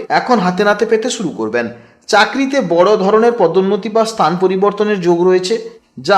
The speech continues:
আপনার জীবনযাত্রার মান বদলে দেবে। আত্মবিশ্বাস ফিরে পাওয়ার কারণে আপনি জটিল থেকে জটিলতম সমস্যার সমাধান খুব সহজেই করে ফেলবেন। সামাজিক কাজে আপনার সক্রিয় অংশগ্রহণ আপনার মান সম্মান বহুগুণ বাড়িয়ে দেবে। এই গ্রহণ আপনার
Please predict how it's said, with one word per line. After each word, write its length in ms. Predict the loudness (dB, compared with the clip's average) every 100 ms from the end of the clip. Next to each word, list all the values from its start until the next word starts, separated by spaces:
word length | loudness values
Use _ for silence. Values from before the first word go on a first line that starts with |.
| 4
আপনার 360 | 4 2 2 0 -8 -16 -10
জীবনযাত্রার 760 | -2 2 4 2 2 2 2 0
মান 200 | 0 2
বদলে 280 | 2 -2 -4
দেবে। 260 | -8 -10 -12 -14 _ -2
আত্মবিশ্বাস 640 | -2 2 2 2 0 0 0
ফিরে 220 | 0 2
পাওয়ার 280 | 4 2 2
কারণে 320 | 0 -2 -4 -8 -6
আপনি 260 | -4 -2 -2
জটিল 340 | 0 0 0 -4
থেকে 220 | -2 -2 2
জটিলতম 520 | 2 0 -2 -2 -2
সমস্যার 540 | -2 -2 -2 -2 -4 -2
সমাধান 320 | -2 -2 -4
খুব 180 | -6 -12
সহজেই 400 | -4 0 2 0 0
করে 180 | -4
ফেলবেন। 360 | -4 -4 -4 -4 -6 -14
সামাজিক 500 | -2 2 4 2 0 0
কাজে 300 | 2 2 0 0
আপনার 340 | -2 -2 -2 0
সক্রিয় 420 | 0 -2 0 0
অংশগ্রহণ 600 | 0 0 2 4 4 2 -4 -6
আপনার 320 | -4 0 0
মান 200 | 2 0
সম্মান 320 | -2 -2 0 -2
বহুগুণ 440 | 0 0 0 0 0
বাড়িয়ে 280 | 0 2 2
দেবে। 220 | 2 2 -2 -6 _
এই 160 | -2 0
গ্রহণ 340 | 6 8 8 6
আপনার 360 | 4 2 2